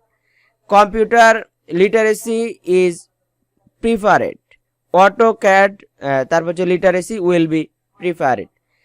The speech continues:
যারা AutoCAD এবং কম্পিউটারে অভিজ্ঞ, তাদেরকে অগ্রাধিকার দেওয়া হবে। এরপর দেখতে পাচ্ছি বেতন স্কেল, পবিস বেতন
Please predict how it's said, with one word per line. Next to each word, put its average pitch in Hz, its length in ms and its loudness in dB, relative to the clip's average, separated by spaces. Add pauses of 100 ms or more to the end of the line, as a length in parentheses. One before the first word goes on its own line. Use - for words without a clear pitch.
(300)
যারা 190 280 6 (280)
AutoCAD 185 760 2 (260)
এবং 156 160 2 (200)
কম্পিউটারে 160 560 -2 (120)
অভিজ্ঞ, 175 300 -4 (180)
তাদেরকে 147 420 -2 (300)
অগ্রাধিকার 139 560 -4 (140)
দেওয়া 107 300 -2
হবে। 143 240 -6 (720)
এরপর 214 240 4
দেখতে 226 220 -2
পাচ্ছি 226 200 0 (100)
বেতন 196 220 0 (100)
স্কেল, 208 260 -6
পবিস 196 300 0
বেতন 196 220 0